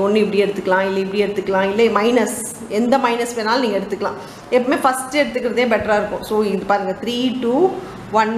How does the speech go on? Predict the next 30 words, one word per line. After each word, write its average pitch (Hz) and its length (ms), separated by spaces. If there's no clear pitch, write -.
ஒன். 214 100
இதோட 240 260
டிட்டர்மினன்ட் 226 440
வேல்யூ 190 240
நம்ம 180 180
ஃபைண்ட் 190 240
பண்ணலாம். 170 300
இதுவும் 262 320
equal 247 300
to 233 100
zero-வா 214 320
இருந்துச்சுன்னா 185 460
இது 190 80
கண்டிப்பா 202 300
ரேங்க் 196 340
ஒன்னா 196 240
அப்படின்றது 190 480
பார்க்கணும். 196 380
இப்போ - 220
பாருங்க, 202 260
இந்த 240 180
மல்டிப்ளை 220 380
பண்ணலாம். 185 300
இதுக்கு 220 220
வந்து 214 220
நம்ம 214 240
டிட்டர்மினன்ட் 226 400
வேல்யூ 190 180
ஃபைண்ட் 190 220
பண்ணலாம். 220 200